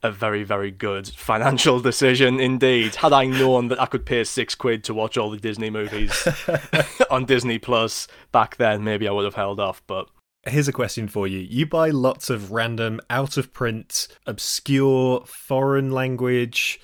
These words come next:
Speaker 2: animated movies for your job, for your profession. Also, I think just an, as an excuse in your own life. What's the most you've paid for some weird out-of-print D V D, and what was it?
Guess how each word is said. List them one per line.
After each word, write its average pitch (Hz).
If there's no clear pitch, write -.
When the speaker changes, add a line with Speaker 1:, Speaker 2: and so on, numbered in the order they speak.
Speaker 2:
animated 123
movies 101
for -
your 104
job, 110
for -
your 98
profession. 104
Also, 160
I 95
think 101
just -
an, 98
as 98
an 98
excuse -
in 101
your 95
own 90
life. 101
What's 170
the 196
most 156
you've 131
paid 113
for -
some 107
weird 107
out-of-print 107
D 101
V 95
D, 90
and 104
what 98
was 95
it? 90